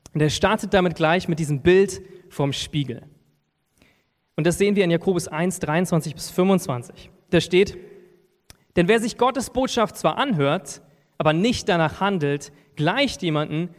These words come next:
der sein Gesicht im Spiegel betrachtet und der, nachdem er sich betrachtet hat, weggeht und sofort wieder vergisst, wie er ausgesehen hat. Wer sich jedoch in das vollkommene Gesetz vertieft,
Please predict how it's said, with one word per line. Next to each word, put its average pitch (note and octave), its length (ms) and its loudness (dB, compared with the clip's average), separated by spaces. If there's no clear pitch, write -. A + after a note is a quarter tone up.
der C#3+ 100 0
sein D3+ 180 0
Gesicht D#3 380 -4
im F3+ 100 -4
Spiegel G#3 380 -4
betrachtet E3 640 -4
und D3 200 -2
der, F#3+ 160 2
nachdem G#3+ 380 -2
er G3 60 0
sich F3+ 140 -6
betrachtet F#3+ 580 -4
hat, C3+ 220 -4
weggeht G3+ 600 -4
und F#3 140 -2
sofort A#3 460 0
wieder A#3+ 180 0
vergisst, A3+ 520 -2
wie F3+ 100 4
er G3+ 100 0
ausgesehen C#3+ 560 0
hat. - 240 -12
Wer D#3 100 2
sich E3+ 140 -4
jedoch G3 280 2
in G#3 80 -4
das F3+ 160 -2
vollkommene A#3 580 -2
Gesetz F#3+ 400 -2
vertieft, - 640 -8